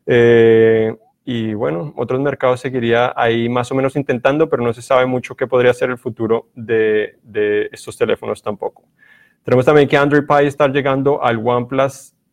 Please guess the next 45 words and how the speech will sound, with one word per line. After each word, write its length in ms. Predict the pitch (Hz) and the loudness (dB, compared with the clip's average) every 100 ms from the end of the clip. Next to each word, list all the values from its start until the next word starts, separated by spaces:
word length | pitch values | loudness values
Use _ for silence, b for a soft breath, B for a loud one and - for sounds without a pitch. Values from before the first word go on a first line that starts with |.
| _ _ _ - 135 _ | _ _ _ -18 -18 _
tres 400 | - 147 196 - | 4 4 2 -2
y 80 | 120 | 0
al 80 | 110 | 2
OnePlus 560 | 110 113 127 127 - - | 0 0 0 -2 -2 -2
tres 360 | 131 123 - - | 0 0 -2 0
T. 300 | 160 190 - _ | 0 0 -10 _
Finalmente, 680 | 117 110 117 120 135 131 | -6 -2 -2 -2 0 0
después 560 | 120 110 - 113 107 - | 0 -6 -4 -2 -2 -4
de 540 | 120 120 120 120 117 - | -2 0 0 0 -2 0
tanto 220 | 151 165 | -2 0
tiempo, 260 | 151 165 | 0 0
pero 160 | 175 113 | 2 2
igual 240 | 104 107 | 2 2
es 120 | 110 135 | 0 -4
un 80 | |
teléfono 340 | 127 139 147 139 | -2 -2 0 -2
relativamente 560 | 143 120 110 110 113 | 0 0 0 -2 -2
viejo, 220 | 131 143 151 | -2 -2 -4
es 100 | 113 | -2
bueno 240 | 120 123 | 0 2
ver 140 | 123 | 0
que 80 | 120 | 0
OnePlus 400 | 127 120 117 120 | -2 -2 0 -4
sigue 160 | - 120 | 0 -2
actualizando 480 | 117 123 113 110 110 | 0 0 0 -4 -6
estos 220 | - 117 | -6 -6
teléfonos 420 | 117 110 117 110 | -2 -2 -4 -4
viejos. 420 | 147 147 165 - b b b - | 2 2 2 -2 b b b -4
También, 480 | 120 117 117 123 - | 0 2 2 0 -2
eh, 220 | 123 120 | 0 2
esa 300 | 117 131 139 | 2 0 0
actualización 600 | - - - 120 107 113 | -2 -8 -4 -4 -2 -2
de 80 | 110 | 2
Android 360 | 120 120 123 120 _ | 0 0 -2 -2 _
nueve 480 | 117 117 123 135 151 | -6 0 0 0 -2
o 80 | 117 | -2
Android 220 | 110 113 110 | -2 -4 0
Pie 200 | 139 143 | 0 0
también 180 | 131 110 | -2 -4
está 160 | - | -2
llegando 340 | 117 120 120 120 | -2 -2 0 0
al 80 | 120 | 2
Asus 380 | 131 - 120 - | -2 0 -8 -2
ZenFone 440 | 123 113 117 113 | -2 -2 -6 -4
Max 400 | 113 113 - - | -2 -2 -6 -20